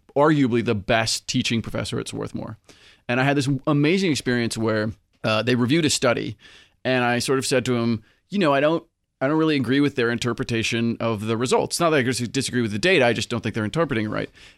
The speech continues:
And he said, "Well," this is the most important thing any teacher could do. He said, Look,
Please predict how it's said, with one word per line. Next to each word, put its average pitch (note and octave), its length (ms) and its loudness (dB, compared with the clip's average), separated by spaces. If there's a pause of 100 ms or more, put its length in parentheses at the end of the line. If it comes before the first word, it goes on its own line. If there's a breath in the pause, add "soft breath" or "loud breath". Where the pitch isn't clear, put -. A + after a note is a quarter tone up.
And A#2 140 0
he E3+ 80 4
said, C3 280 4
"Well," D#3+ 520 4 (560)
this G3+ 180 2
is G3 80 -2
the D#3 80 2
most D#3 280 4
important C#3 480 0
thing B2 180 -2
any A#2 140 -2
teacher A2 240 -6
could G#2 100 -6
do. G#2 100 -4
He G#2 100 -4
said, G#2+ 160 -4
Look, C3+ 400 0